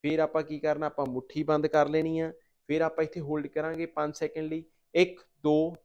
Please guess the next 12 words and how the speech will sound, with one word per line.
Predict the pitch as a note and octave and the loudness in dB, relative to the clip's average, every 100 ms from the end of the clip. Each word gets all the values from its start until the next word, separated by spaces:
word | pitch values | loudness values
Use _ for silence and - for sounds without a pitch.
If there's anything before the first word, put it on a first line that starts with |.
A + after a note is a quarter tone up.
| _ | _
ਤਿੰਨ, | D#3 D#3 E3+ - | 2 2 0 -10
ਚਾਰ, | - D#3+ C#3 D3 - _ | 0 4 4 2 -6 _
ਪੰਜ। | D#3 C3 F2+ - - _ _ _ _ _ | 0 0 -2 -12 -18 _ _ _ _ _
ਉਸ | D3 - | -14 -6
ਤੋਂ | D#3 | 0
ਬਾਅਦ | D3+ | 2
ਆਪਾਂ | D3 C#3+ C#3 | 2 -2 -6
ਸਨੇਕ | - C3+ C3+ C#3+ | -6 -2 -2 0
ਬਣਾ | D#3 E3 D#3 | 0 0 0
ਦੇਣਾ | D3 D3+ D3+ | 0 -2 -4
ਏਦਾਂ | C#3 D3 | -4 -6
ਬਿਲਕੁਲ, | D3 D3+ - E3 | -4 -8 -4 -6